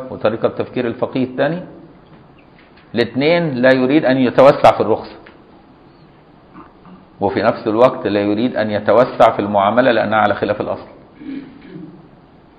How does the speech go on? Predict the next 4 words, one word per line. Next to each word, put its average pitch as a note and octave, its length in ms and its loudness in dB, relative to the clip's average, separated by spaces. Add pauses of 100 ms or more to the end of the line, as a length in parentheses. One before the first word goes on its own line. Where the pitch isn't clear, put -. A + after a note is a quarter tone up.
(720)
فأحدهما B2+ 640 6
نظر C3 360 6
للمعاملة B2 600 6
فأبطلها، G#2 640 4